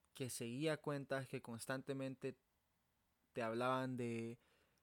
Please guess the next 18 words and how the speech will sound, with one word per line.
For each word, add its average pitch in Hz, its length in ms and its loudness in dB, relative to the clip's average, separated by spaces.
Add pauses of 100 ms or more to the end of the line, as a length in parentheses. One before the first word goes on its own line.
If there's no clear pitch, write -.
(840)
o 131 160 -2
no, 147 160 2
no 165 160 4
te 165 100 4
hablaban 160 380 6
de 131 80 4
eso 139 160 0
necesariamente, 123 800 -2
pero 113 220 2
sí 131 140 -6
te - 120 0
pintaban 123 520 2
la 120 80 2
imagen 120 480 0
de 117 180 -2
que 123 200 -2
el 113 140 0
dinero 120 680 -2